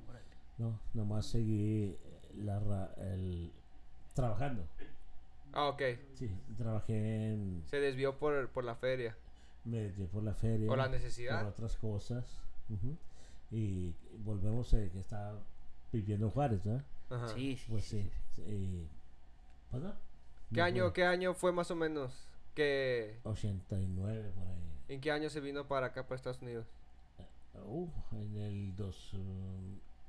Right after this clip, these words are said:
Speaker 3: Sí le pido
Speaker 2: no.
Speaker 3: que, que se sepa poquito más al micrófono.
Speaker 2: Ok, mil novecientos ochenta y nueve.
Speaker 3: ¿En el ochenta y nueve?
Speaker 1: ¿Se vino para acá?
Speaker 2: Sí.
Speaker 1: No.
Speaker 2: Sí, aquí llegué.
Speaker 1: ¿Sí?
Speaker 3: ¿Y desde entonces
Speaker 2: No,
Speaker 3: no?
Speaker 2: miento, miento, miento, no, no, miento,
Speaker 3: Noventa y nueve.
Speaker 2: miento, no, fue, fue cuando nació mi hija.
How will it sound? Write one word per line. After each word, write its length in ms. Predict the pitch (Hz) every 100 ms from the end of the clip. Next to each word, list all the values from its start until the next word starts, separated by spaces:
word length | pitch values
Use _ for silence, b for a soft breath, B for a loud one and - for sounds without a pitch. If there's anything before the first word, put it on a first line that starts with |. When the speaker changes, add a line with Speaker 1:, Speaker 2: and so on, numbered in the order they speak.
| - - -
Speaker 3:
Sí 120 | 151
le 100 | 165
pido 180 | 180 175
Speaker 2:
no. 40 |
Speaker 3:
que, 120 | 165
que 120 | 147 139
se 60 |
sepa 180 | 135 156
poquito 420 | 135 - 175 -
más 180 | 156 151
al 60 | 147
micrófono. 400 | 135 127 - 127
Speaker 2:
Ok, 100 | - 110
mil 160 | 110 135
novecientos 400 | 131 - 120 131 120
ochenta 240 | 120 110
y 60 | 104
nueve. 260 | 92 90 85 98 - - - - - - - - -
Speaker 3:
¿En 100 | 139
el 60 | 139
ochenta 280 | 135 135 131
y 40 |
nueve? 340 | 131 180 156
Speaker 1:
¿Se 160 | 104 165
vino 180 | 160 185
para 160 | 214
acá? 180 | 156 196
Speaker 2:
Sí. 60 | 196
Speaker 1:
No. 460 | 226 - 247 240 254
Speaker 2:
Sí, 320 | - 120 127
aquí 220 | 139 117
llegué. 280 | 120 110 127 -
Speaker 1:
¿Sí? 320 | - 180 294 453 - - - - - - - - -
Speaker 3:
¿Y 60 | 151
desde 180 | 160 160
entonces 360 | 151 170 185
Speaker 2:
No, 140 | 165 175
Speaker 3:
no? 60 |
Speaker 2:
miento, 280 | 175 - -
miento, 300 | 123 139 113
miento, 320 | 107 104 101
no, 180 | 92 85
no, 100 | 90
miento, 0 |
Speaker 3:
Noventa 240 | 107 104
y 40 | 101
nueve. 180 | 110 107
Speaker 2:
miento, 300 | 101 98 92
no, 300 | 104 98 95
fue, 220 | - 110 95 -
fue 140 | 117
cuando 240 | 110 117 113
nació 200 | 98 104
mi 120 | 101
hija. 200 | 90 90